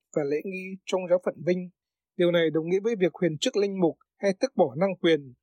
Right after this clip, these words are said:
trong dân gian gọi nôm na là treo chén. Người đứng đầu Giáo phận Vinh cũng quyết định ngưng chức vụ trưởng ấn và chánh văn phòng tòa giám mục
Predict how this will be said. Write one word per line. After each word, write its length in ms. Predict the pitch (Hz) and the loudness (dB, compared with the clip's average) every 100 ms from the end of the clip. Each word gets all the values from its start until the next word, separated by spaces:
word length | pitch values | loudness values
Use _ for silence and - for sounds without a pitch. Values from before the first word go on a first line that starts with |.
| _ | _
trong 180 | - 196 | -2 2
dân 180 | 202 190 | 2 4
gian 200 | 196 190 180 | 0 0 2
gọi 160 | 175 - 208 | 0 0 -6
nôm 180 | 185 196 | -4 0
na 120 | 196 190 175 | 0 2 2
là 200 | 151 123 | 0 -4
treo 260 | - 190 180 | 0 0 0
chén. 200 | 170 151 185 233 _ _ _ _ _ _ | 0 -2 -4 -14 _ _ _ _ _ _
Người 160 | - 165 | 0 0
đứng 140 | 170 | 2
đầu 180 | 214 175 | 2 2
Giáo 80 | 147 190 | 0 -2
phận 100 | 196 165 | -4 0
Vinh 260 | 202 196 196 - | 0 0 -14 -6
cũng 180 | 202 | -6
quyết 120 | - 202 | 0 0
định 160 | 190 - | 0 -4
ngưng 300 | 185 202 190 | -4 -2 -2
chức 120 | 240 - | -6 -2
vụ 180 | 175 165 | -2 -2
trưởng 180 | - 147 | -6 -4
ấn 140 | 143 180 240 | -4 -6 -4
và 100 | 170 131 | -6 -4
chánh 180 | 160 190 | -6 -4
văn 100 | 208 190 | -4 0
phòng 160 | 156 135 - | -2 -2 -6
tòa 160 | 151 131 | -6 -4
giám 200 | 143 196 | -4 0
mục 160 | 170 | 0